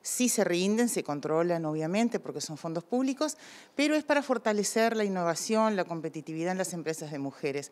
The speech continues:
Sabemos que las empresas de mujeres tienen determinadas limitantes, se les complica llegar al crédito, llegar a las garantías. Entonces, el Ministerio ha tenido esta visión de fortalecer aquellas empresas. Y bueno, aquí está, estas, estas, las bases publicadas en nuestra página web,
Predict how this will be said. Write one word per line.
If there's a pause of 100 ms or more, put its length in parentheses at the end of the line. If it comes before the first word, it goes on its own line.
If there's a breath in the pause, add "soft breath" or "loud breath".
(320 loud breath)
Sabemos
que
las
empresas
de
mujeres
tienen
determinadas
limitantes, (320 loud breath)
se
les
complica
llegar
al
crédito,
llegar
a
las
garantías. (360 loud breath)
Entonces,
el
Ministerio (260 loud breath)
ha
tenido
esta
visión
de
fortalecer
aquellas
empresas. (380 loud breath)
Y
bueno, (100)
aquí
está,
estas, (180)
estas,
las
bases
publicadas
en
nuestra
página
web,